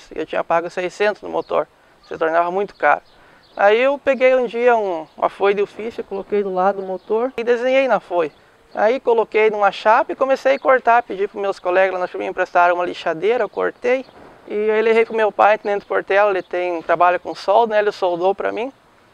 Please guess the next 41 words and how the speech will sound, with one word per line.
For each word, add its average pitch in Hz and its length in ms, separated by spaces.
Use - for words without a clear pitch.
E 208 120
trouxe 247 260
pra 226 160
casa, 240 340
montei 247 600
e 262 40
não 262 140
ficou 254 240
muito 240 240
legal. 165 460
Ficava 226 460
caindo 202 340
a 185 60
corrente. 196 600
Mas 226 200
aí 262 120
fiz 277 200
um 269 100
ajustezinho, 233 720
dei 202 140
arrumado, 196 520
encurtei 185 460
o 196 140
eixo 226 320
e 254 100
funcionou. 254 560
Aí 175 200
a 190 60
bicicleta, 196 560
uma 185 120
bicicleta 175 680
dezoito 202 540
marchas, 196 420
ela 240 140
ficou 226 180
com 220 160
seis 226 380
marchas 214 400
no 214 60
motor, 196 420
né? 147 160